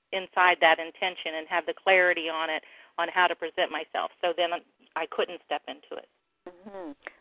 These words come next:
Speaker 2: So the
Speaker 1: So what
Speaker 2: good
Speaker 1: happens
Speaker 2: thing
Speaker 1: is sometimes we come from a place of, of doubt, uncertainty,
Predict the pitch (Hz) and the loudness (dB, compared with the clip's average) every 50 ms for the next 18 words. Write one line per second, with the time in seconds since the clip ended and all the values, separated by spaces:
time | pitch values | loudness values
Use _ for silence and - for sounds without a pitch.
0 | _ - 208 190 233 226 214 247 - - - 269 320 349 381 - - 277 247 - | _ -6 0 2 4 6 8 8 6 6 4 4 6 6 6 6 4 2 2 0
1 | 440 440 _ - 311 339 339 - - 311 262 247 240 240 - 226 220 202 - - | -4 -2 _ 2 2 2 2 0 2 4 6 6 4 2 0 0 0 0 2 2
2 | 208 202 202 202 - - 196 190 185 - _ - 185 175 170 170 170 - - 170 | 2 2 0 0 0 0 0 0 0 -2 _ 4 4 4 4 2 -2 0 4 4
3 | 170 165 165 - _ - - - - _ _ _ _ _ _ _ _ _ 196 185 | 6 6 4 2 _ -18 -18 -18 -18 _ _ _ _ _ _ _ _ _ 4 6
4 | 180 - _ _ - - 196 180 180 170 170 180 185 190 180 - _ - - _ | 6 4 _ _ 4 6 8 8 10 10 8 8 6 4 0 -6 _ -20 -20 _
5 | _ _ _ _ _ - 190 185 175 _ - 196 185 180 180 - 190 180 - - | _ _ _ _ _ -2 -2 -2 -4 _ 0 2 2 2 0 -2 -10 -10 -6 -6
6 | 175 170 170 170 170 170 | -4 -4 -4 -6 -8 -10